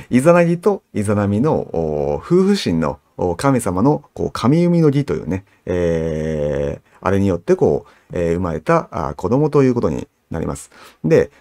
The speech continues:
まあ、火の神様だったってことで、あのー、この神生みの儀のですね、一番最後にこう、生まれた、あー、神様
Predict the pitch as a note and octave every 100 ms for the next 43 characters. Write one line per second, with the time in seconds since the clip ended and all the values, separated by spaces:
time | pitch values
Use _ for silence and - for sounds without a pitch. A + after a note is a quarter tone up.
0 | - B2+ B3 B3+ - B2+ G2+ F#2 D2+ -
1 | C2+ C#2+ C2+ C#2+ F2 - - C3 A2+ G#2+
2 | G2+ F#2+ F2+ E2+ - _ _ - A#2+ G#2+
3 | G2+ - - C3 D#3+ G#3 G#3 G3+ G3 G#2
4 | - G2 G#2 G#2 - G2+ F3+ G3 F#3 -
5 | G#3+ D#3 E2+ - D2 D2 F2+ D2 D#2 D#2
6 | _ _ _ F2 F2 E2 F2 - G2 E2+
7 | C#2 B1+